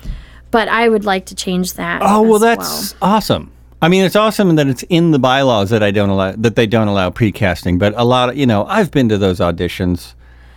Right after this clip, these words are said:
Speaker 2: I could, it was
Speaker 1: Directors
Speaker 2: clear, it
Speaker 1: have
Speaker 2: was clear
Speaker 1: their
Speaker 2: to me
Speaker 1: people.
Speaker 2: that, yeah, and they do. And, um, the more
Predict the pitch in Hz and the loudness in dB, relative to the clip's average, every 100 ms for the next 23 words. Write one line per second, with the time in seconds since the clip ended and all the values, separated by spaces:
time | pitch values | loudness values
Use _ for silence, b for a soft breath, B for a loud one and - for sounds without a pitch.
0 | b - 190 226 180 214 208 185 320 339 | b 0 2 2 2 2 2 2 0 2
1 | 359 175 165 156 196 254 - 185 - 226 | 4 4 4 4 2 2 2 0 0 2
2 | 151 139 139 139 120 117 117 117 107 110 | 2 2 2 2 4 2 2 2 2 0
3 | 104 98 - b b b b b - - | 0 -4 -10 b b b b b -6 0
4 | 160 117 90 90 b b b - 147 139 | 2 2 0 -4 b b b 0 2 4
5 | 135 117 - - 165 160 147 85 - - | 2 0 -8 0 2 2 0 -2 -8 -20
6 | - - - - 139 135 131 127 127 117 | -20 -20 -20 -2 2 4 4 4 2 2
7 | 113 - - - - 127 151 156 165 170 | -2 -4 -16 -8 -2 2 4 4 2 2
8 | 175 175 175 160 | 4 4 4 0